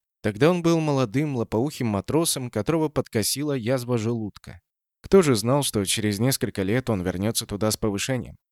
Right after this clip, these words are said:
Командир Коннери, да. Шотландия навсегда и мама, и папа. В общем, кое-что из его характера эти надписи отражают. «Вы помните, Шон, что обещали мне одно желание?» — сказала Грейс. «Конечно», —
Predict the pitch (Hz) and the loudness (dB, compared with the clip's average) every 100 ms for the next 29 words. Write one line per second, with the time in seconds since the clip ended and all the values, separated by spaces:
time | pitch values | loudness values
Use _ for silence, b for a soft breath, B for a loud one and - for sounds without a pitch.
0 | _ - 101 123 131 123 - 156 87 - | _ -4 0 0 0 -2 0 -2 -2 -12
1 | - - 120 - _ _ _ _ _ _ | -8 -4 -4 -6 _ _ _ _ _ _
2 | - 92 - 92 123 127 110 117 107 101 | -8 -6 -4 0 0 0 -2 0 0 0
3 | - 85 82 113 143 - _ _ 117 113 | -4 -6 -4 -4 -4 -8 _ _ -2 -2
4 | 101 - 95 104 101 95 90 82 - - | -4 -6 -2 0 0 -4 -6 -8 -10 -18
5 | _ _ _ _ b - 170 - 165 143 | _ _ _ _ b 0 0 2 -2 0
6 | 160 160 - 147 135 131 131 123 139 151 | 2 2 2 2 2 2 0 2 0 0
7 | 151 131 123 120 117 123 - 120 - 117 | -2 0 -2 -2 0 -2 -2 -4 -2 -2
8 | 110 135 127 95 - _ _ _ _ b | -2 -2 -2 -4 -10 _ _ _ _ b
9 | b 117 143 - 226 202 - 120 135 123 | b 0 2 2 0 0 -2 -2 0 -2
10 | 123 - 120 - 117 117 - 156 135 131 | -2 0 0 0 -2 0 0 -2 -2 -2
11 | 131 113 107 131 123 131 117 80 80 87 | -4 -4 -2 -2 0 -2 -2 -6 -12 -18
12 | _ _ - - 110 101 90 - 67 - | _ _ -12 -4 -2 -2 -4 -8 -12 -14
13 | - _ _ _ _ 101 92 104 - 98 | -18 _ _ _ _ -4 -2 -2 -4 -8